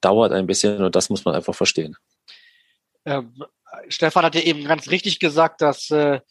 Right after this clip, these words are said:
Speaker 2: dass Hannover so im, im Mittelfeld mit weder richtig nach oben noch nach unten ist.
Speaker 1: Mhm.
Speaker 2: Andererseits, die haben jetzt durch Corona bedingt noch zwei Nachholspiele. Äh, wenn sie die theoretisch, sehr theoretisch beide gewinnen würden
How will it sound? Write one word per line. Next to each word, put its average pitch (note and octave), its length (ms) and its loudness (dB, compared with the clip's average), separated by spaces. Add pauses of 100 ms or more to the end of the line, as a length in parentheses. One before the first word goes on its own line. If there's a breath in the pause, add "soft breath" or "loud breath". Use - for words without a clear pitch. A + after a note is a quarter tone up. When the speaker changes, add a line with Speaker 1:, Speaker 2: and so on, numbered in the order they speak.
(380 soft breath)
Speaker 2:
dass - 320 -2
Hannover D3+ 420 0
so D3+ 80 4
im, D3 460 -4
im C#3+ 160 -4
Mittelfeld D#3+ 540 2
mit C#3 200 -4
weder D#3 280 4
richtig - 460 -6
nach E3+ 120 -8
oben F3 220 4
noch C3 100 0
nach C#3+ 120 -2
unten G3+ 180 0
ist. - 200 -2
Speaker 1:
Mhm. G#2+ 160 -8 (120)
Speaker 2:
Andererseits, G3+ 640 0
die F3+ 80 0
haben F3+ 100 0
jetzt E3+ 140 -4
durch F3+ 140 -4
Corona F#3 360 2
bedingt F3 420 0
noch D#3+ 140 -4
zwei D#3+ 220 0
Nachholspiele. G3 760 0 (460 soft breath)
Äh, C#3+ 240 2 (100)
wenn D#3 220 -2
sie F#3 80 -2
die F3 80 -2
theoretisch, F#3+ 1040 0
sehr D3+ 300 2
theoretisch D3+ 500 -6
beide D#3 180 -2
gewinnen D3+ 400 -8
würden F#3 480 2